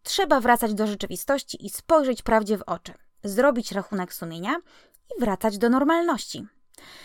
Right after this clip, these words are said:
Wrzesień to czas powolnej stabilizacji i powrotu do rutyny. Dzieci weszły już w rytm stałej nauki i mam nadzieję, że za jakiś czas wszystko w związku z pandem-,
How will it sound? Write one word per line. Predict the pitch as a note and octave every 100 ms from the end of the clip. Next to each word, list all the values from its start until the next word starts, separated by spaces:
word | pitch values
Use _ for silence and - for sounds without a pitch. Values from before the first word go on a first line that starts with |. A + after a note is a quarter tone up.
| - - - -
Wrzesień | G#3 B3 A#3 A4+ B4+ G4 F#4 -
to | A#3
czas | - D4+ D4+ -
powolnej | G#3+ F#3+ A#3 C#4+ C4 B3
stabilizacji | - A#3+ G3+ F#3 F#3 A#3+ - A#3+ -
i | G#3+
powrotu | - F#3+ F3 A3 A#3+ A3
do | F#3+
rutyny. | F#3+ F#3+ F#3+ E3 - - _ _ _ - - - _ A#3
Dzieci | G3 D#4 E4+ A3
weszły | G#3 A#3 - F#3+
już | F3+ F3
w | F#3+
rytm | A3 G3+ G3
stałej | - - C4+ C4 G#3+
nauki | G#3+ F#3+ F3 - G#3+
i | G3+
mam | G3 G#3 C4+ C4
nadzieję, | A3 F#3 F3 E3+ F3
że | G3
za | F#3+
jakiś | F#3 F#3+ C4 C4+ A#3 A3
czas | - G#3 G#3
wszystko | - E4 D#4+ - B3
w | A3+
związku | G#3 A3 - F#3+
z | -
pandem-, | F3+ G3+